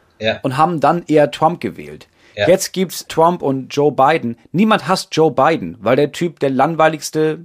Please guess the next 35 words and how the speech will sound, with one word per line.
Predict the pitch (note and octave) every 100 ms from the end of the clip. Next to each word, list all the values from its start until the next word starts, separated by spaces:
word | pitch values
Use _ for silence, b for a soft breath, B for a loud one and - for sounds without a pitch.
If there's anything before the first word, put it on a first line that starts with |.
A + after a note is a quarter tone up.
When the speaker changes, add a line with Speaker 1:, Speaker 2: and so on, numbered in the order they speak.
| -
Speaker 2:
Politiker | C#3+ D#3 D3+ D3 C#3
ist, | C#3+ C#3+ - -
de-, | A#2
den's | B2 D3 C#3+
gibt. | A3+ B3 - B2
Der |
ist | B2+
einfach | C#3 C#3 D3
nicht | D3 E3 -
angreifbar, | E3 G3 C3+ B2+ - G#2+ B2
weil, | A#2+ B2 B2+ b b b b
ja, | - F#3
der | F3
ist | G3
halt | F3
auch | D#3+
nicht | D3+
besonders. | - A2+ G#2 F#2 F2+ -
Also | B2
du | C#3
kannst | C3+ F3 F3+
nichts | D#3
gegen, | D#3+ F3 C#3+ B
du | -
hast | F3+ F#3
nichts | F3
für | - G3+ F#3
den, | F3+ -
aber | C3
du | D#3
hast | D#3+
auch |
nichts | C#3+ A#2+ -
gegen | C3 C#3+ G2+
den. | F#2+ F#2 G#2+